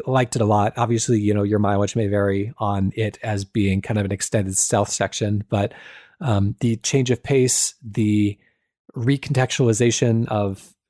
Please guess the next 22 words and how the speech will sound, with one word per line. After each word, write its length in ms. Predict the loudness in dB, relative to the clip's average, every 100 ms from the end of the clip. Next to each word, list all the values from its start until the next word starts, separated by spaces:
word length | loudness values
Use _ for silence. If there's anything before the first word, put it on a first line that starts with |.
| -4
Samus 460 | 0 2 2 0
as 100 | -2
a 60 | -4
character, 600 | 2 2 2 2 4 4 2
and, 560 | 0 0 0 0 -2 -8 _ _ _ _ -10
um, 400 | -4 -2 -2 -4 -8 _ _ _ _ _ _ _ -12
the 220 | -4 0
more 240 | 2 2
kind 160 | 0 -4
of 100 | -4
puzzle-oriented, 1500 | -2 -2 2 2 2 0 0 2 2 2 2 2 0 -2 -8 -12 _ _ -16
uh, 300 | -12 -12 -14 -10 0
design 800 | 2 2 2 2 2 0 -4 -4
of 320 | -2 -2 0
this, 360 | 0 2 -2 -6 _ _ _ _ _ -20 -12 -4
this 180 | -4
post-credits 1000 | -2 -2 0 -2 -4 0 2 2 0 -4 -6 -14
<laughs> 100 | -6
section, 640 | -4 -4 -2 2 2 2
as 200 | 2 2
it 100 | 2
were, 260 | 2 2